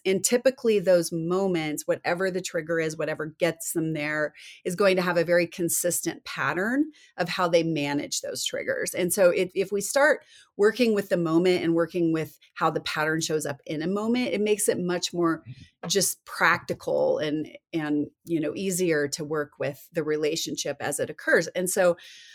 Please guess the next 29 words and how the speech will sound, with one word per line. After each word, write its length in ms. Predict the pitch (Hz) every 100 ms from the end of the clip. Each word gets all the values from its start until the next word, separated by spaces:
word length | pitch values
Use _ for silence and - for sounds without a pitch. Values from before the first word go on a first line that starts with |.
| - -
um, 420 | 202 180 151 139 - -
in 160 | 233 240
a 40 |
moment, 480 | 220 196 180 185 175
let's 220 | 175 170
say 460 | - 175 156 156 151 _ _ _
one 320 | 175 190 196
partner 720 | - 190 175 180 170 160 156 - 175 170 _ _ -
doesn't 460 | 175 185 196 185 160
do 220 | 175 160
something 580 | - - 135 - - 165
that 140 | 165
they 100 | 151
say 240 | 151 147
they're 160 | 151 160
gonna 220 | 156 139
do. 320 | 139 107 - - -
And, 200 | - 196 -
and 220 | 208 202
that's 260 | 196 254 -
based 360 | - 185 196 -
on 260 | 180 170 175
maybe 220 | 165 190
some 200 | - 202
resentment 520 | 226 196 240 165 -
they're 120 | -
carrying, 600 | - - 127 - - -
or 120 | 165 170
maybe 460 | 180 180 196 190